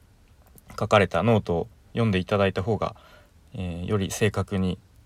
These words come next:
活動の目的とか内容が伝わると思いますので、えー、ぜひ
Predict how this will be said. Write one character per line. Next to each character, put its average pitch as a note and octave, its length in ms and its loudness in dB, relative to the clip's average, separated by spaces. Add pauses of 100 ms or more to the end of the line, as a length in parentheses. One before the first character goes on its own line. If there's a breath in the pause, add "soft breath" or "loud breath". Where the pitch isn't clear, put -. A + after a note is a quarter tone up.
(1120)
活 - 260 -8
動 F#2 160 0
の F2+ 140 -2
目 F#2 180 -2
的 - 260 -10
と E2+ 120 -8
か - 200 -2
内 F#2+ 180 0
容 F2+ 100 0
が E2+ 220 -4
伝 - 240 -2
わ F#2 80 2
る F2+ 80 -2
と - 120 -10
思 G2 220 0
い G2+ 60 0
ま G2 100 0
す - 120 -8
の E2+ 120 -8
で、 E2+ 180 -4 (520 loud breath)
え F#2 80 -8
ー、 - 20 -8
ぜ F2 120 -6
ひ E2+ 300 -10